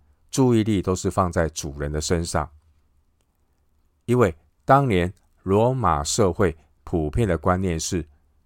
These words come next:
做主人的要严厉的对待仆人，不要给奴仆有任何拿翘的机会。但保罗对于做主人的教导，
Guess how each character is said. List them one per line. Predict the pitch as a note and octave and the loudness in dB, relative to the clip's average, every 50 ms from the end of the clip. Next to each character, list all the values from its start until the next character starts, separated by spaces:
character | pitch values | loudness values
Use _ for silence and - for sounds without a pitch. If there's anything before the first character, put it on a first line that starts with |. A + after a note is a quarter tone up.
| _ _ - | _ _ 2
做 | - F#3+ F3+ D3 | 6 6 6 6
主 | B2 - - F#2+ D#2 D#2+ | 6 2 -2 -4 -2 0
人 | E2 D#2+ E2 F2+ | 0 0 0 2
的 | F#2 G2 F2 D#2 - - - _ _ | 2 2 2 2 0 -6 -16 _ _
要 | A2 G2 E2+ D#2 - - _ _ - | 2 2 2 2 0 -6 _ _ -4
严 | G#2+ G2+ F2+ F#2 A2 | -2 0 0 0 0
厉 | C3 B2+ G#2 | -2 -2 -2
的 | E2 E2 | -2 -2
对 | D#2+ - A2 F#2 | 0 0 0 0
待 | E2+ F#2+ F2 D#2+ | 2 2 0 0
仆 | - - - - E2+ D#2+ E2 F2+ | -2 -6 -10 -8 -6 -4 -2 -2
人， | D#2+ C#2+ C#2+ C#2+ D#2 - _ _ _ _ _ _ _ _ _ _ _ _ _ _ _ | -2 -2 -4 -6 -12 -18 _ _ _ _ _ _ _ _ _ _ _ _ _ _ _
不 | - G#2+ | -2 2
要 | A#2+ B2 A2+ | 4 4 4
给 | G2+ - F2+ D#2 D2+ D2 D2 - | 2 0 -2 -2 -2 -4 -6 -8
奴 | E2+ E2+ F2+ G2+ | -4 -4 -4 -4
仆 | G2+ - F2 D#2+ | -4 -4 -4 -4
有 | E2 D2+ D2 | -2 -4 -2
任 | D#2+ A2 G#2+ F#2 E2+ | 0 0 0 -2 -2
何 | - - D2 D2+ D2 - - _ _ _ | -6 -6 -6 -6 -6 -8 -14 _ _ _
拿 | - F2 D#2 D#2 D#2 D#2 F#2 | -6 -2 0 0 0 0 -2
翘 | - - - C3+ A#2 F#2+ D#2+ | -2 -4 -2 0 0 0 0
的 | D2+ - D2 | 0 -2 -4
机 | - - - D#2+ D#2 | -6 -6 -6 -6 -6
会。 | D#2 - D2+ C2+ - _ _ _ _ _ _ _ _ _ _ _ _ _ _ _ _ _ _ _ _ _ _ _ _ _ _ _ _ _ _ _ _ | -4 -4 -4 -6 -6 _ _ _ _ _ _ _ _ _ _ _ _ _ _ _ _ _ _ _ _ _ _ _ _ _ _ _ _ _ _ _ _
但 | - G#2+ F#2+ F2+ | 2 2 2 2
保 | - F2+ E2+ E2 | 4 4 4 4
罗 | D#2+ E2+ F2 F#2+ | 4 2 2 2
对 | - C3 A#2+ G2+ | 2 2 0 2
于 | E2+ D#2+ E2+ E2+ - _ _ | 0 0 -2 -4 -6 _ _
做 | - E3 D#3+ B2+ G#2 | 2 4 4 4 4
主 | - - E2+ D2+ D2+ | 2 -2 -6 -4 -4
人 | D#2 E2 | -4 -2
的 | E2 E2 | -2 -4
教 | D#2+ - F#2+ F2 F2 | -2 -2 -2 -2 -2
导， | - E2+ D2 C2+ - | -2 -2 -4 -4 -6